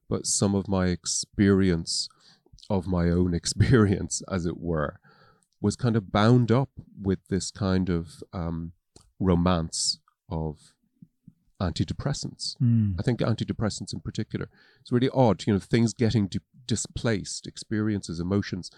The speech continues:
Speaker 1: getting displaced onto, um, a version of that that was kind of current at the time. And of course, that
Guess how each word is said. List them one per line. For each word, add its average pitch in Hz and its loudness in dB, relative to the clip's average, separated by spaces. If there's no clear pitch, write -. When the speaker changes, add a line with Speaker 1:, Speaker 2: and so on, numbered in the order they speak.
Speaker 1:
getting 98 0
displaced - -4
onto, 92 -4
um, 87 -4
a 101 -2
version 95 4
of 87 0
that 73 -10
that - -10
was 92 -12
kind 85 -10
of 82 -12
current 90 -6
at - -14
the - -14
time. 95 -10
And 131 -2
of 135 0
course, 185 2
that 160 -4